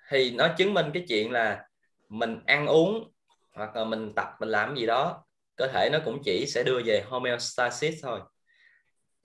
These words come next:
Nên cái chuyện mà mình, ví dụ, ờ,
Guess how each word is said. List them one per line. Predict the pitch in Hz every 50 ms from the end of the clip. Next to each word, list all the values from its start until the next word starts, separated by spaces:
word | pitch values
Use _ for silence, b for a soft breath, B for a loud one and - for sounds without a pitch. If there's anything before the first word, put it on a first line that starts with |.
| _ _ _ _ _ _ -
Nên | - 151 151
cái | 151 190 175 -
chuyện | 127 117 120 123 139
mà | 135 127 120 120
mình, | 120 123 123 123 123 117 - - _ _ -
ví | 170 185
dụ, | 165 123 113 117 120 127 131 131
ờ, | 127 131 127 127 127 127 131 -